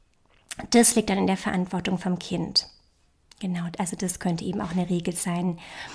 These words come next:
Eine Regel könnte sein, wir animieren, ähm, die Kinder dazu, mit den Lebensmitteln zu flirten. <laughs> Wenn dir das nichts sagt, dann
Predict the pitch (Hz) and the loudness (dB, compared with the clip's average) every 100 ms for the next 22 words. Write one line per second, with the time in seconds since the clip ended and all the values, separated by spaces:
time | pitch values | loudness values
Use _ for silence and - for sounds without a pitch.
0 | - - - 247 247 226 220 208 196 190 | -12 -8 8 12 12 10 8 6 4 2
1 | 185 185 175 165 175 170 180 240 269 262 | 2 2 2 0 -2 0 8 12 12 12
2 | 262 262 220 202 196 196 196 - - - | 12 8 6 6 6 4 2 -2 -8 -12
3 | 208 247 - 208 208 220 190 185 185 190 | -10 -8 -4 -4 2 6 8 6 6 6
4 | 190 185 - 185 180 180 - 175 175 180 | 4 4 2 4 4 4 4 2 4 4
5 | 180 180 185 175 180 175 180 - - - | 2 4 2 4 2 2 0 -8 -12 -12
6 | - - - 220 - 202 202 254 311 302 | -14 0 4 4 6 10 12 12 12 10
7 | - - 185 202 208 202 214 - 202 - | 8 4 4 6 6 8 6 4 0 2
8 | 196 - 190 | 2 4 4